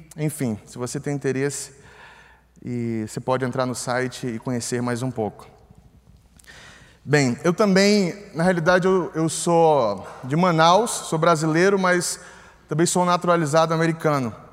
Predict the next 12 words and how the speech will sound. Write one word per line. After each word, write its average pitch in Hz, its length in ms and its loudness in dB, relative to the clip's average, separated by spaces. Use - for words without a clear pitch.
É, 107 380 -10
então, 139 280 -6
sou 147 220 -6
um 147 40 -2
americano 156 840 -4
<laughs> 165 1160 -4
que, 139 960 -2
é, 113 800 -2
meio 160 180 -2
que 190 120 -6
entrou 175 240 -4
pela, 170 580 -4